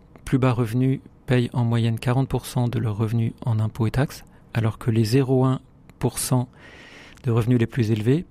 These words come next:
payent trente-cinq pour cent seulement, donc moins,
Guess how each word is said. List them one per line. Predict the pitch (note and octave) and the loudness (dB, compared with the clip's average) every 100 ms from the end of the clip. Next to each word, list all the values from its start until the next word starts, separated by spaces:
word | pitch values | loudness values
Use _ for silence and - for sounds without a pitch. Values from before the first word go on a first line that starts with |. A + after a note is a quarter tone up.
| - | -2
payent | B2+ C#3+ | 0 -2
trente-cinq | - - B2+ - C3 B2+ | -4 -2 0 0 -2 -2
pour | A#2+ - | -6 -6
cent | - C3+ - - | -4 -4 -6 -16
seulement, | - - A2 A2 D3+ F3+ | -12 -4 -2 0 -2 -4
donc | B2 - | -6 -2
moins, | A#2 C#3 | 0 0